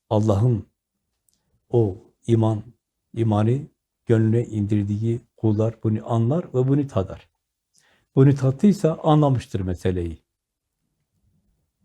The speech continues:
Aşkı yaşarken o onunla Allah arasındaki sadece bir sır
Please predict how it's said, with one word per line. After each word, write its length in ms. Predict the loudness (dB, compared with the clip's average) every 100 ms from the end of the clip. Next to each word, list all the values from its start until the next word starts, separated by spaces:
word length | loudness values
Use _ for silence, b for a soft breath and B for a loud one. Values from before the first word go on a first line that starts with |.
| _ _ _ _ b b b _ _ _ _ _ _ _ _ _ _ _ _ _ _ _ _ _ _ _ _
Aşkı 340 | 2 2 4 2
yaşarken 680 | 4 2 -2 -2 -6 -14 -14 _ _ _ _ _ _ _ _
o 320 | 0 2 0 -2
onunla 480 | 0 2 2 -2 -10 _ _
Allah 340 | 2 4 2 0
arasındaki 840 | -2 -2 -2 -2 -2 -6 -8 -8 _ _ _ _
sadece 520 | 2 2 2 2 2
bir 120 | -2
sır 480 | -6 -6 0 0